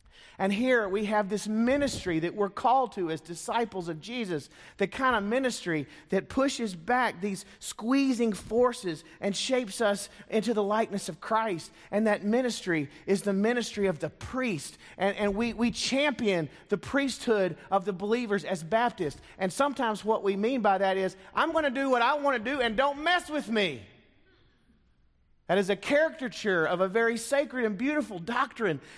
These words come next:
Here is the priesthood of the believer, and it's the call to lay a living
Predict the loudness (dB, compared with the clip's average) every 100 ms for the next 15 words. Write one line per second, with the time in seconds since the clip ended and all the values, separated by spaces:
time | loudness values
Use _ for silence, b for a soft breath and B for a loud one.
0 | B 2 4 4 2 0 -2 0 0 0
1 | 0 0 -2 -4 -2 0 0 2 0 B
2 | B 0 0 0 -6 0 4 4 4 0
3 | 0 2 2 4 4 2 B B 0 2
4 | 4 2 2 0 -4